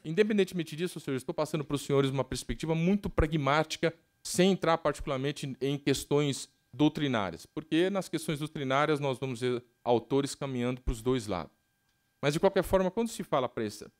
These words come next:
prestar serviço, como o Alberto mesmo falou, ou seja, não é algo,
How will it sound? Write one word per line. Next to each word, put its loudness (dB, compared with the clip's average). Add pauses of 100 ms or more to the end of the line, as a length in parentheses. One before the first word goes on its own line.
(160)
prestar 2
serviço, -8
como -10
o -6
Alberto -2
mesmo -10
falou, 0
ou -2
seja, -8 (380)
não 0
é 2
algo, 0